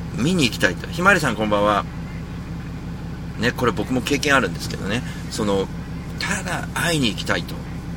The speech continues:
それってさ、歌を歌ってないんですよ、タカモンね。で、会いに行って、なんか、「また来てよ」って言って、タカモン泣いて、泣いてたって言っていいのかな。なんか泣いてたけども。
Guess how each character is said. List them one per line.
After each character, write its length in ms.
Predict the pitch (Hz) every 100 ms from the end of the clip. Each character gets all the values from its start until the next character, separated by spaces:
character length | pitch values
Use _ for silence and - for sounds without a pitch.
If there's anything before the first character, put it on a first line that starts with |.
| - - - - - - - - -
そ 160 | -
れ 80 | 196
っ 20 |
て 220 | 208 - 185
さ、 240 | 139 107 - - - - - - -
歌 320 | 123 - 220
を 80 | 139
歌 320 | 95 92 165
っ 40 | 185
て 260 | - 196
な 160 | 190 180
い 80 | 117
ん 60 | -
で 60 | -
す 100 | 85
よ、 60 |
タ 120 | 85 -
カ 160 | -
モ 100 | 123
ン 260 | - - 110 -
ね。 120 | 139 - - - - - - - - - - -
で、 140 | 156 143
会 320 | 156 147 123
い 20 |
に 120 | 101
行 60 | 92
っ 40 | - 85 120
て、 260 | 123 107 90 - - - - - - - - - - - - - -
な 140 | 107
ん 40 |
か、 160 | 98 92 92
「ま 120 | 92
た 240 | 113 117 - -
来 80 | -
て 100 | 127
よ」 160 | 127
っ 40 | 131
て 120 | - -
言 100 | -
っ 20 |
て、 60 | - - - -
タ 100 | 120
カ 80 |
モ 140 | 107 87
ン 80 | 92
泣 140 | 101
い 20 |
て、 160 | - - - -
泣 120 | 110
い 40 |
て 160 | 92 -
た 100 | 85
っ 40 |
て 100 | -
言 80 | -
っ 20 |
て 100 | -
い 40 | 104
い 20 |
の 80 | 80
か 80 | - - - - -
な。 80 | 98
な 80 | 92
ん 20 |
か 60 | 92
泣 100 | 95
い 20 |
て 100 | 101
た 120 | -
け 100 | -
ど 100 | -
も。 140 | 82